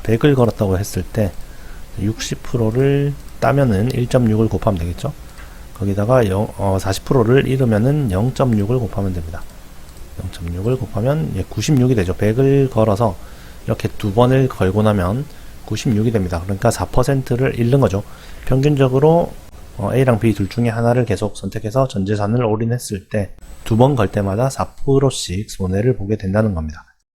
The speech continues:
그러면 이 베팅은 아주 안 좋은 베팅이 되겠죠. 그런데 여기서 돈을 딸 수 있는 방법이 있죠. 어떻게 하면 될까요?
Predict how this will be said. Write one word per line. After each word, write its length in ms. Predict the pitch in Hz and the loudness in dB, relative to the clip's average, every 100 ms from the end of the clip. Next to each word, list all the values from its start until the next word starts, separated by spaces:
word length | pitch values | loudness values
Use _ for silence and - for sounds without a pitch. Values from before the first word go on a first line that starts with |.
| - | -8
그러면 300 | 110 117 143 | 0 2 4
이 180 | 135 131 | 4 4
베팅은 600 | 127 113 - 131 95 104 | 2 0 2 2 2 2
아주 300 | 95 - 107 | 0 0 0
안 260 | 90 92 98 | 0 0 0
좋은 400 | 107 127 131 123 | 0 2 2 0
베팅이 580 | 110 - 123 113 104 101 | -4 -4 -2 0 0 -2
되겠죠. 500 | - 101 - 90 - _ _ _ _ - | -4 -6 -4 -6 -8 _ _ _ _ -2
그런데 180 | 120 | 4
여기서 240 | 113 117 117 | 4 4 0
돈을 500 | - 101 110 107 104 | 2 4 4 2 0
딸 140 | - | -2
수 160 | 156 156 | 0 2
있는 220 | 123 110 | 2 2
방법이 420 | 107 120 113 98 | 2 2 2 0
있죠. 460 | 110 131 - - 107 - - - _ _ | -2 -4 -2 -2 -2 -8 -12 -16 _ _
어떻게 260 | - - 123 | -10 0 2
하면 120 | 117 | 4
될까요? 340 | 117 113 107 | 4 2 0